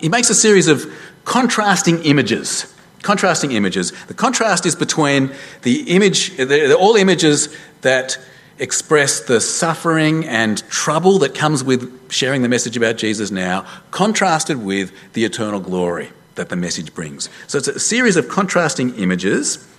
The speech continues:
the suffering contrasted with the benefits. And the first image, first image Paul uses is treasure in a jar of clay. Now, a treasure, of course, is very valuable. It's very precious. It's,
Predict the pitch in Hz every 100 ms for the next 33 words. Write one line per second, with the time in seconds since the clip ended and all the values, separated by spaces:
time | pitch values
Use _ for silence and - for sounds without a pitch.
0 | _ - - 156 165 156 143 147 147 135
1 | 139 135 113 92 92 85 90 - - -
2 | 117 - 302 294 143 107 143 240 - -
3 | - - - - 240 233 196 151 156 165
4 | 147 127 135 127 - - 123 - - -
5 | - 233 262 247 160 139 160 170 160 160
6 | 123 135 131 117 - - 101 80 - -
7 | - - _ _ _ _ _ _ _ _
8 | _ _ _ - - 117 - - 226 151
9 | 151 175 165 120 123 131 175 156 135 98
10 | 92 92 101 117 - - - 196 214 202
11 | - 143 110 95